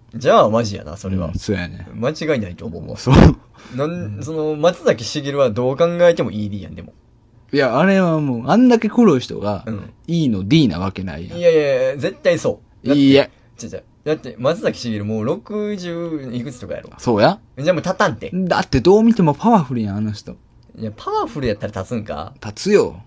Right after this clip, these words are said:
Speaker 1: じゃあ俺はパワフルではないと言いたいの？パワフルでしょ！
Speaker 2: いいえ。
Speaker 1: パワフルやろ。
Speaker 2: いいえ、パフパフガールズ。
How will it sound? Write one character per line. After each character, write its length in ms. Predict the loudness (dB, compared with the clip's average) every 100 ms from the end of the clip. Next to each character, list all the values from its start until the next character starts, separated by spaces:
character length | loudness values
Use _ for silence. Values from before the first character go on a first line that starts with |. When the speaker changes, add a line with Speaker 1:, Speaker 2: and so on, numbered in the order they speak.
| _ _
Speaker 1:
じ 100 | 0
ゃ 60 | 2
あ 20 |
俺 140 | 4 4
は 120 | 6
パ 120 | 6
ワ 100 | 6
フ 80 | 4
ル 60 |
で 80 | -2
は 60 | -2
な 160 | 2 0
い 60 |
と 80 | 0
言 80 | -10
い 20 |
た 80 | -10
い 80 | -10
の？ 180 | -12 -18 _ _ _ _ _ _ _ _ _ _ _ _ 6
パ 80 | 10
ワ 80 | 12
フ 100 | 12
ル 60 | 10
で 100 | 8
し 80 |
ょ！ 260 | 6 6 0 _ _ _ -14
Speaker 2:
い 200 | -2 0
い 120 | 4
え。 220 | 6 4 0 _ _ _ _ _ _
Speaker 1:
パ 80 | 8
ワ 140 | 8
フ 60 | 8
ル 60 | 2
や 100 | -6
ろ。 100 | -12 _ _
Speaker 2:
い 120 | -6
い 40 | -4
え、 80 | -4
パ 160 | -6
フ 120 | -8 -4
パ 100 | -6
フ 100 | 0
ガ 160 | 2
ー 40 | 2
ル 60 |
ズ。 180 | -4